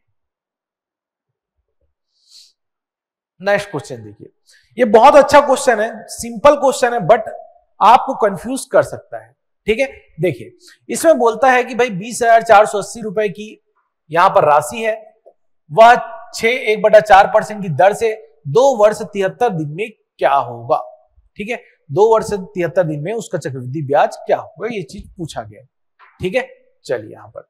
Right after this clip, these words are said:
देखते हैं क्या होता है। अगर हम बात करें P की value, तो पी की value कितनी दी है हमें? बीस हजार चार सौ अस्सी रुपए। कभी भी question अगर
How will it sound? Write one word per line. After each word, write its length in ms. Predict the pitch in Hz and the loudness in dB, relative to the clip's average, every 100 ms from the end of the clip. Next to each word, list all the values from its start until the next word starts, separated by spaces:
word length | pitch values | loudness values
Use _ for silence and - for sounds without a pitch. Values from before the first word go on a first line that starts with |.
| _ | _
देखते 260 | 160 165 - | -12 -10 -8
हैं 180 | 220 202 | -8 -6
क्या 160 | 190 | -6
होता 240 | 180 180 - | -6 -8 -20
है। 60 | _ _ _ _ _ _ _ _ _ _ _ _ _ _ - | _ _ _ _ _ _ _ _ _ _ _ _ _ _ 2
अगर 180 | 254 | 6
हम 140 | 285 277 | 6 8
बात 280 | 247 277 - | 8 8 6
करें 220 | 285 294 | 0 0
P 180 | - 262 | -4 -8
की 140 | 269 277 | -6 0
value, 320 | 254 226 254 | 2 0 -4
तो 120 | 247 | -2
पी 200 | 247 240 | -2 -6
की 140 | 233 247 | -10 -6
value 220 | 226 226 | -6 -8
कितनी 240 | 202 180 220 | -12 -14 -12
दी 140 | 208 | -8
है 60 | 196 | -6
हमें? 420 | 185 196 226 147 | -6 -6 -8 -12
बीस 220 | 180 180 | -12 -14
हजार 260 | 160 156 185 | 0 4 4
चार 260 | - 147 143 | 4 4 4
सौ 120 | 208 | 0
अस्सी 300 | 196 156 151 | -8 -10 -12
रुपए। 240 | 113 107 - _ _ _ _ _ _ | -20 -20 -20 _ _ _ _ _ _
कभी 220 | 214 226 285 | 2 4 2
भी 100 | 311 | -2
question 320 | 269 247 294 | -2 2 2
अगर 260 | 285 277 | 4 2